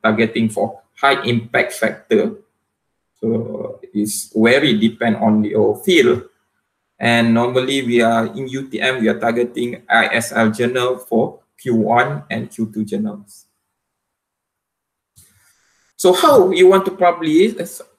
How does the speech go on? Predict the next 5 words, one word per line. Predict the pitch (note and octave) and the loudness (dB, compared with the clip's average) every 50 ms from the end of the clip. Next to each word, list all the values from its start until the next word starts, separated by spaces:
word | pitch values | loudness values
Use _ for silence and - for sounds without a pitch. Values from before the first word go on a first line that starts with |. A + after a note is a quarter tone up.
| _ _ _ _ _ _ _ - | _ _ _ _ _ _ _ -6
a | - C#3+ C#3+ | -6 -6 -6
high, | C#3+ - - F3 F3+ F#3 F#3+ G3 G#3 A3 A3+ - - _ _ - | -4 0 2 2 4 4 2 2 0 -2 -6 -12 -18 _ _ -8
uh, | - B2 B2+ C3 - - - - - _ | -6 -4 -2 -2 -2 -4 -4 -8 -16 _
quality | _ - G3 F#3 F#3 F#3 F#3 - F#3 | _ -2 0 2 2 2 0 -2 -2
journal? | F#3 A3 G#3+ A3 D3 A2+ A2 - | 0 2 2 2 2 0 -4 -8